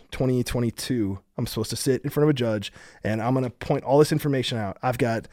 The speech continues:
Todd Callender. I've got David, from, he's an attorney in Colorado. I've got, uh, Dale Saran, who beat the Anthrax, uh, you know, shot in the nineties, and he's like, "This is a battle drill for me, dude."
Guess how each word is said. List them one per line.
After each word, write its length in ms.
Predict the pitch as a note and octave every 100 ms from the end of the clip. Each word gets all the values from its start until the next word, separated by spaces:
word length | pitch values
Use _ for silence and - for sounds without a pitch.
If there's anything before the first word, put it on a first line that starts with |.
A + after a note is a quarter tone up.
| - -
Todd 240 | - A#2
Callender. 460 | - E3 E3 E3 D#3
I've 100 | C3+
got 220 | A#2 G2
David, 320 | C3 C3+ B2+
from, 100 | C#3
he's 140 | B2+ A#2+
an 60 |
attorney 240 | A2+ C3 A2
in 60 |
Colorado. 640 | - A2 G#2+ D3 C#3+ C#3 C#3+ - - -
I've 160 | A2 A2+
got, 420 | C3 A#2 A2+ - -
uh, 240 | G#2+ G2+
Dale 220 | G2+ C3+
Saran, 420 | A2+ G#2+ C3 C#3 B2+
who 100 | G2+
beat 220 | C#3 C#3+
the 140 | C#3
Anthrax, 520 | C3 B2+ C3 B2+ - -
uh, 420 | B2 A#2 A2+ A2+ - -
you 100 | C#3+
know, 80 |
shot 200 | A#2 C#3
in 60 | B2
the 60 | B2
nineties, 440 | B2+ B2 B2 A#2
and 120 | A2 A#2+
he's 160 | B2+
like, 120 | A2 C#3
"This 120 | B2
is 60 |
a 40 | A#2+
battle 260 | A2 A#2
drill 180 | G#2 G2+
for 100 | -
me, 140 | G#2+ G#2+
dude." 260 | G2+ G2+